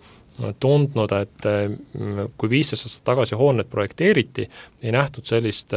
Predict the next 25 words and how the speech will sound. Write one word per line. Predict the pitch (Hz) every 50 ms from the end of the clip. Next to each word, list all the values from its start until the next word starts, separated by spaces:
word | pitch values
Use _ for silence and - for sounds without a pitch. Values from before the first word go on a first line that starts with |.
| 101 -
taastuvenergeetika | - 127 139 139 131 - - 107 98 104 107 104 104 - - 123 131 139 135 - 104 - - - 101 104 104
tootmist | - 139 143 135 135 - 101 - - - _ - 104 101
külmhoonetel | - 127 123 120 107 113 113 104 - - - 131
üldse | 131 131 - 120
ette. | 120 120 - - -
Et | - - -
kuigi | - 120 113 110
sa | - 113
oled | 104 107
ise | 120 123 131 113
samas | - 123 127 120 107 -
hoones, | 160 185 185 160 135 123 117 -
sa | - 123
tarbid | 117 113 117 117 110 -
kogu | - 123 120 117
selle | - 113 104 107
energia | 110 120 139 139 131 - - 139
ära | 165 170 123 104 104
ja, | 104 104 107 - - - - - - - -
ja | 110 104
to-, | - - 139 135 123 117 110 110 110 117
tootlused | - 147 147 139 - - 104 - 113 107
või | 104 104
tasuvused | 127 139 - 143 110 104 98 104 98
on | 104 104 107 104